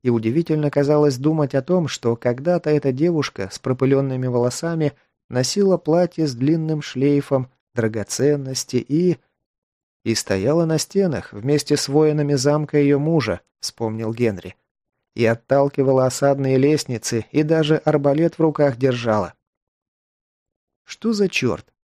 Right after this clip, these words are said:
обозлился он на себя. Нет, Генри по-прежнему за себя ручался, но хорошо было бы поскорее оказаться у Делакотов. Он ведь вдовец теперь,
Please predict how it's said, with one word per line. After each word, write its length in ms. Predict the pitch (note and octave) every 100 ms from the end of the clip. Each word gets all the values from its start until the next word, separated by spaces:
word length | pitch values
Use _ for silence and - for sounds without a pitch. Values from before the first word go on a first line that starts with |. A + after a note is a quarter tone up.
| -
обозлился 640 | A#2+ B2 A#2+ B2+ A2 A2+
он 140 | A#2 A2
на 80 |
себя. 360 | G#2+ A#2+ A#2 F#2 _ _ _ _ _ B2
Нет, 280 | C3 G#2
Генри 320 | A2 C#3+ E3 E3+
по-прежнему 640 | D#3 D#3+ F#3 F3+ F3+ F3
за 120 | E3
себя 280 | - E3+ E3
ручался, 680 | E3 - F#3+ C3 - G2+ - _
но 240 | A#2 A#2 G#2+
хорошо 500 | G#2+ F#2+ - D3+ D#3+
было 240 | D3+ D#3
бы 160 | D3+ D3
поскорее 540 | C3 - C3 D3 D3+
оказаться 600 | C#3 C3+ C#3+ C#3+ - C#3+
у 80 | C#3
Делакотов. 760 | C3+ C#3 C3 C#3+ C3+ A#2 G#2 - _ _ _ _ _
Он 220 | A2 A#2+
ведь 240 | A#2+ B2 A#2+
вдовец 520 | A#2 B2 A#2 D3 -
теперь, 380 | B2+ A#2+ G#2+